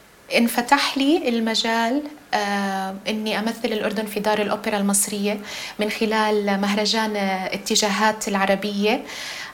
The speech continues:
آه، غنيت أغنية خاصة من إنتاج خاص اسمها حبيتك أنا عمان، عزف معي أوركسترا القاهرة السيمفوني،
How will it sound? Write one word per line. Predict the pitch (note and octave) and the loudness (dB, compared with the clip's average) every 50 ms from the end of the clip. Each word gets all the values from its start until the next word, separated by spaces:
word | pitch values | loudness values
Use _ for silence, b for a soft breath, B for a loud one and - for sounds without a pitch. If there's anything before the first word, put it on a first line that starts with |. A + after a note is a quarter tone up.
| - - - | -12 -4 -2
آه، | F#3 G3 G3 G3 G3 G3 F#3+ F#3+ F#3+ F#3+ F#3 F#3 F#3 F#3 F#3 - - | 0 2 2 2 2 2 0 2 2 2 0 0 -2 -6 -6 -6 -2
غنيت | G3 G3 G#3+ A3 A3+ A3+ A#3+ A#3+ B3 B3+ B3 - - - | 0 0 2 4 4 4 4 4 4 2 -2 -6 -4 -2
أغنية | G#3 F#3+ - G#3 G#3+ A#3 A3+ G#3+ G#3 | 0 2 2 4 4 2 2 2 0
خاصة | G3 G3 - G#3+ G#3 G3+ - - - G#3+ | -2 0 0 0 2 2 2 2 0 0
من | G#3+ A3 G3 G3 | 0 0 0 2
إنتاج | G3 G3+ G3+ - A3 G#3+ G#3+ - - | 0 0 2 4 4 4 4 4 2
خاص | - - G#3 G3+ G3+ A3 C4+ - - - - - - | 2 0 2 2 2 2 2 2 2 2 2 2 2
اسمها | A3 - - G#3 G#3 G#3 | 0 0 0 0 0 0
حبيتك | G3+ - G#3 G#3 - G#3+ G#3 - A3 G#3 | 2 0 0 0 -2 -2 -2 -2 -2 0
أنا | - G3+ G3+ G3+ | 0 2 2 2
عمان، | G3 F#3+ F#3 G3 F#3+ F#3 F3+ F#3 G#3+ A#3+ B B B B B B B B | 2 2 2 2 2 2 2 0 0 -2 B B B B B B B B
عزف | F#3+ - A#3+ A3+ B3 A#3 A#3 - - - - - | 0 2 2 2 2 0 0 -2 -6 -6 -2 -2
معي | G#3+ G#3 G#3 G#3 G#3 A3+ A3+ G#3+ G#3+ - | 0 2 2 2 2 2 2 2 2 0
أوركسترا | - G3 G3 - A#3 A3 - - - - A3 G#3+ G3+ G3 F#3+ - | 0 -2 -2 -2 0 0 0 0 0 -2 0 2 2 2 2 2
القاهرة | F#3 F#3+ F#3+ F#3+ F#3 F#3 F#3 F#3 - - G#3+ G#3 G#3+ G#3+ G#3 | 0 0 -2 -2 -2 -4 -4 -2 0 0 2 2 2 0 2
السيمفوني، | G3+ G#3 - - A3 G#3+ - - A#3 A3+ A#3+ C4 | 2 2 2 2 0 -4 -2 0 2 2 2 2